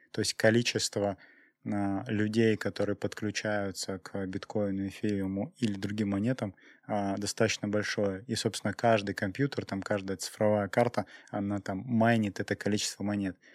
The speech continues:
То есть они выпускаются бесконечное <laughs> число раз. Э, любой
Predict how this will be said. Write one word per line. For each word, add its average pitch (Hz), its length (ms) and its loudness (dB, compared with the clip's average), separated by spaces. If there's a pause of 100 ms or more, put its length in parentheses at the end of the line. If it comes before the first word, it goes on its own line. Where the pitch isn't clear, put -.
(120)
То - 80 -2
есть 110 120 0
они 113 180 4
выпускаются 117 1000 2
бесконечное 101 760 0
<laughs> - 20 -6
число - 380 0
раз. 95 300 -4 (360)
Э, 156 340 -8
любой 110 540 8